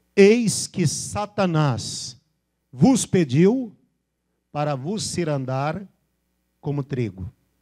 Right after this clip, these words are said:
Mas eu que? Eu roguei, eu orei por ti, para que a tua fé não desfaleça. E tu, quando converteres, confirma os teus irmãos.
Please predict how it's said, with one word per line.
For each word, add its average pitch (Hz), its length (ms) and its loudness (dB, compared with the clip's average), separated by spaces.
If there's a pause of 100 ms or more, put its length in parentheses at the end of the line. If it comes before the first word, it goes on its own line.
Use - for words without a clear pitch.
(720)
Mas 139 380 2
eu 180 180 4
que? 147 380 0 (1300)
Eu 139 200 0
roguei, 131 580 -6
eu 151 220 -4
orei 147 240 -4
por 175 200 -6
ti, 170 300 -4 (800)
para 143 220 2
que 156 100 -8
a 151 80 0
tua 151 280 -6
fé 151 280 -6
não 147 460 -8
desfaleça. 147 960 -6 (720)
E 135 100 2
tu, 135 540 0 (600)
quando 143 300 -4
converteres, 151 1120 -4 (480)
confirma 160 800 -4 (640)
os - 200 -10
teus 123 300 -4
irmãos. 104 440 -8